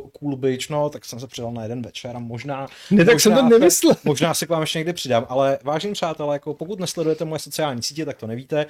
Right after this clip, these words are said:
Speaker 1: a zároveň děláte velikánskou chybu, ale ten příběh je vlastně <laughs> jako velmi, velmi prostý, ale kouzelný. <clears throat> několikrát jsem tady Aleše v redakci konfrontoval s tím,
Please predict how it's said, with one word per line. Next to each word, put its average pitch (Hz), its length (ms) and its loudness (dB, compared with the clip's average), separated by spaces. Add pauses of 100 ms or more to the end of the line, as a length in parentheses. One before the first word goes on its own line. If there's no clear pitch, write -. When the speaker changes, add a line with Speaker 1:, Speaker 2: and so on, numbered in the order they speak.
(200)
Speaker 1:
a 113 80 -6
zároveň 123 280 0
děláte 120 240 -4
velikánskou 123 460 -8
chybu, 110 340 -12
ale 107 220 -8 (320)
ten 139 140 0
příběh 208 460 0 (100)
je 151 140 4
vlastně 151 600 2
<laughs> - 40 -8
jako 131 160 -8
velmi, 151 720 0
velmi 165 220 -2
prostý, 165 540 -6
ale 151 160 -4
kouzelný. 135 600 -4 (800)
<clears throat> 170 380 0 (720)
několikrát 143 800 0
jsem 135 240 -6
tady 139 200 -2
Aleše 127 300 -4
v 135 80 -8
redakci 127 340 -6
konfrontoval 135 580 -8
s - 100 -12
tím, 117 280 -8